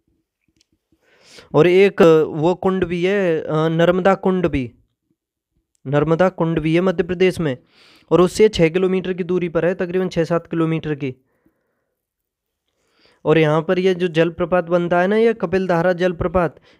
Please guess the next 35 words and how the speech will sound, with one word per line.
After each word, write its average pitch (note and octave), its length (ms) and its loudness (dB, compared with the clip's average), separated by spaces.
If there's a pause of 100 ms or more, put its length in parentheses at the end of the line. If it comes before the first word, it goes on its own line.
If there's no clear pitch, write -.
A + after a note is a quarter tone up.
इसकी D#3+ 220 -4
ऊंचाई F#3 400 2
भी F#3+ 100 0
तकरीबन F#3 420 -2
ऐसी F#3 280 -4
है, G3+ 120 0
सौ, F3+ 720 0
एक E3+ 200 -2
सौ F#3 160 -2
दस E3 260 0
के F3+ 200 -2
फीट E3 320 -6
के F3+ 160 -4
करीब E3 300 0
है, F#3+ 120 2
इतनी, F3+ 400 -4
इतनी F3 280 -4
ऊंचाई E3+ 420 -2
से - 140 -6
पानी E3 320 -4
गिरता D3+ 280 -4
है E3+ 120 2
इसमें। D3+ 280 -6 (1800)
और D3+ 140 2
भारत D3 300 2
का F#3 140 2
जो F3+ 120 0
सबसे F3+ 360 0
ऊंचा F#3+ 260 4
जलप्रपात F3 600 4
है, G3 60 2
वो G3+ 120 6
कुंचिकल F#3 520 0
जलप्रपात E3+ 640 2
है, G#3 140 0